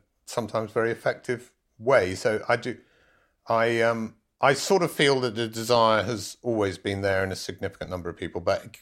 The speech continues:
clearly it's surfaced a lot more, you know, probably as a result of, you know, the biodiversity and climate change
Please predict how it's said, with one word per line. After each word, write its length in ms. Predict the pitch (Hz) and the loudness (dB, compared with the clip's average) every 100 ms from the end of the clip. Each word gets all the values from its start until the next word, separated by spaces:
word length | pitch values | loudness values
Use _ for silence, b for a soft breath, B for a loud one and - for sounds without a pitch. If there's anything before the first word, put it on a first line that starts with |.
| - | -2
clearly 440 | 175 123 85 80 80 | 2 2 0 -4 -4
it's 320 | 92 - - - | -6 -6 -14 -16
surfaced 680 | - - 90 71 80 - - _ - | -10 -2 -2 -2 -8 -14 -16 _ -16
a 60 | - | -10
lot 200 | 82 - | -10 -8
more, 340 | 78 73 78 - | -6 -6 -6 -10
you 80 | 90 | -10
know, 180 | 78 78 b b b b | -8 -10 b b b b
probably 480 | - 196 80 - 73 | 0 0 0 -6 -12
as 160 | 73 71 | -12 -12
a 40 | |
result 380 | 71 76 78 73 | -10 -4 -4 -4
of, 160 | 80 - | -10 -12
you 120 | 73 76 | -16 -14
know, 80 | 76 | -18
the 80 | 71 | -12
biodiversity 840 | 78 73 73 76 78 73 - 76 | -8 -8 -6 -6 -6 -8 -10 -14
and 180 | 76 - | -14 -10
climate 340 | 82 76 76 | -6 -6 -10
change 420 | - 78 78 - | -12 -10 -10 -16